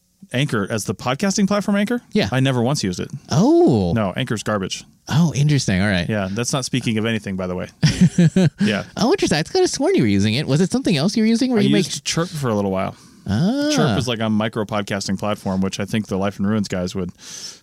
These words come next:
Speaker 1: uh, would really love.
Speaker 2: Oh,
Speaker 1: And
Speaker 2: interesting, 'cause I thought
Speaker 1: An-
Speaker 2: that was Anchor.
Speaker 1: No, no. Anchor, Anchor's a very different thing. Amy
Speaker 2: Ah.
Speaker 1: Wolpert from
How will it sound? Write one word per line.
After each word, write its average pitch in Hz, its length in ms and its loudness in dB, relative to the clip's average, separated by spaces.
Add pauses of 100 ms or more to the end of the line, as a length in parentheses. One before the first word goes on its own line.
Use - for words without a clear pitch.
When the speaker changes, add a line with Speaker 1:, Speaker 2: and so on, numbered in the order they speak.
(140)
Speaker 1:
uh, 92 280 -2
would 98 140 -4
really 101 200 0
love. 98 340 -2
Speaker 2:
Oh, 208 100 2
Speaker 1:
And 262 100 2
Speaker 2:
interesting, 196 360 0
'cause 117 120 0
I 123 40 0
thought - 140 0
Speaker 1:
An- 131 60 2
Speaker 2:
that 165 100 0
was 120 80 -2
Anchor. - 420 -4 (420)
Speaker 1:
No, 104 380 0
no. 101 240 0
Anchor, 127 420 -2 (140)
Anchor's 123 300 -2
a 107 40 -2
very 104 180 -2
different 98 260 -6
thing. 101 160 0 (260)
Amy 143 260 4
Speaker 2:
Ah. - 40 4
Speaker 1:
Wolpert 135 400 0
from 123 340 0